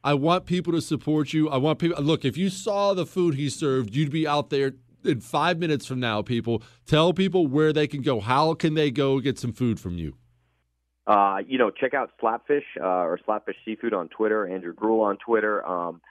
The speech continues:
Speaker 2: you know, all the locations are on our website, slapfishrestaurant dot com. And that's the place to be. Fish so fresh, it'll slap you.
Speaker 1: Oh, Chef, I appreciate you. Honestly, you may not consider it so. I consider what you're doing to be the most patriotic thing I've seen in a while in this country.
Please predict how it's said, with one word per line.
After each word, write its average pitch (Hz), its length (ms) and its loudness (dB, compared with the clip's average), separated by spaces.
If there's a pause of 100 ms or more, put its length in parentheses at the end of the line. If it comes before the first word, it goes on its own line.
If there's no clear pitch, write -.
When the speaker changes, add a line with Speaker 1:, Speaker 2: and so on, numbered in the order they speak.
(240)
Speaker 2:
you 104 80 -6
know, 98 140 4
all 101 180 4
the 104 60 0
locations 101 460 0
are 101 60 0
on 95 80 -4
our 87 100 -4
website, 92 440 -4 (100)
slapfishrestaurant 92 880 -2
dot 90 200 0 (100)
com. 95 360 -2 (540)
And 90 380 4
that's 92 200 0
the - 80 -18
place 107 280 2
to - 60 -16
be. 113 240 0
Fish 120 200 4
so 113 180 -2
fresh, 113 240 -2
it'll 101 240 -6
slap 104 260 -4
you. 85 120 -10 (260)
Speaker 1:
Oh, 73 260 -10 (520)
Chef, 139 360 0 (380)
I 135 100 4
appreciate 156 640 0
you. 165 200 -4 (220)
Honestly, 160 460 0
you 151 120 0
may 147 160 0
not 151 200 0
consider 151 400 0
it 151 140 0
so. 147 220 -2
I 143 100 0
consider 147 420 -4
what 143 180 0
you're 139 140 -2
doing 143 260 0
to 135 100 0
be 135 160 2
the 117 120 -2
most 120 260 -4
patriotic 147 680 -4
thing 135 220 -4
I've 123 140 -4
seen 139 260 -2
in 127 80 -2
a 120 60 -2
while 135 420 0
in 127 60 -6
this 131 160 -8
country. 139 500 -4